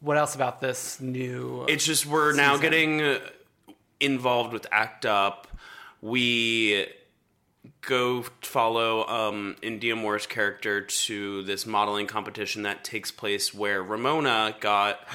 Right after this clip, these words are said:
Speaker 2: her vow renewal.
Speaker 1: That was an
Speaker 2: At the
Speaker 1: iconic
Speaker 2: Pierre,
Speaker 1: moment.
Speaker 2: I think is what it's called.
Speaker 1: Mm-hmm.
Speaker 2: So all I could see was Ramona coming down the stairs with Avery and the dog.
Speaker 1: Sure. I mean, that place has a lot of history.
Speaker 2: A lot of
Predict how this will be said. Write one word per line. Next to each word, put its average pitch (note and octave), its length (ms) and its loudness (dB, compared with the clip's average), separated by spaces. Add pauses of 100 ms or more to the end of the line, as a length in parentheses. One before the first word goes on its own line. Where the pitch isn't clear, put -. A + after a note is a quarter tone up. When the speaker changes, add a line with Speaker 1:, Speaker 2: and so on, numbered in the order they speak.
(260)
Speaker 2:
her C3+ 120 4
vow C#3+ 260 6
renewal. A2 720 0 (760)
Speaker 1:
That D3+ 340 4
was C#3+ 400 2
an E3 140 -2
Speaker 2:
At B2+ 140 2
the C3+ 60 2
Speaker 1:
iconic B2+ 160 4
Speaker 2:
Pierre, A#2+ 360 6
Speaker 1:
moment. G2+ 120 4
Speaker 2:
I G2+ 40 -2
think G2 280 -4
is G2+ 140 -8
what G2+ 120 -4
it's G2 120 -8
called. F2+ 540 -6
Speaker 1:
Mm-hmm. C3 320 -2 (420)
Speaker 2:
So C3+ 160 0
all C#3 300 4
I C#3+ 100 4
could C#3 200 -2
see B2 160 -2
was G#2+ 180 -4
Ramona G#2 400 -4
coming G2+ 300 -6
down F#2+ 160 -4
the F#2 80 -10
stairs F2+ 340 -6 (240)
with A2+ 160 -8
Avery G#2 480 -4
and G2 160 -6
the G2 40 -6
dog. F#2 440 -4 (100)
Speaker 1:
Sure. - 240 -6
I C#3+ 60 -2
mean, C#3 140 0
that C#3 120 0
place D#3 200 0
has D#3+ 160 0
a - 60 -4
lot C3 320 0
of C3+ 280 -8
history. C3+ 560 -4
Speaker 2:
A B2 40 -8
lot A#2 180 2
of A2+ 160 -8